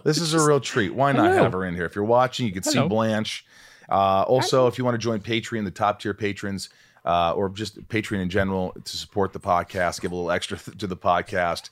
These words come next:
Speaker 1: It means the world. Go to patreon dot com slash inside of you. I will write you a message after.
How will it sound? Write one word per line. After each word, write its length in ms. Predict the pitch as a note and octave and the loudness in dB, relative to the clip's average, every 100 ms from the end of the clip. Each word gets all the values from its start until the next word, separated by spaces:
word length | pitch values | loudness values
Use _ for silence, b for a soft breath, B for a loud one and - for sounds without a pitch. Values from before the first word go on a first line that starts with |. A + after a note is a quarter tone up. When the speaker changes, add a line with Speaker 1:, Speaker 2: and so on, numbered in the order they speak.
| b b b | b b b
Speaker 1:
It 120 | D2 | -2
means 260 | F#2+ G#2 F2 | 0 0 0
the 80 | |
world. 380 | F2+ F2 F2 E2 | -2 0 -2 -2
Go 80 | E2+ | -4
to 80 | D#2+ | -6
patreon 480 | - F#2+ - E2+ D#2+ | -4 -6 -4 -6 -2
dot 180 | D#2+ | -2
com 280 | - E2 D#2+ | -2 -6 -6
slash 320 | - E2 D#2 | -4 -4 -4
inside 360 | D2 - F2+ E2+ | -6 -4 -2 -2
of 60 | E2+ | -6
you. 120 | D#2+ | -10
I 80 | - | -8
will 100 | D2 | -6
write 160 | D#2+ C2+ | -6 -6
you 100 | C#2+ | -8
a 40 | |
message 400 | D2+ F2+ - E2 | -4 -4 -4 -2
after. 420 | E2+ D#2+ F2 D2+ | 0 0 -4 -6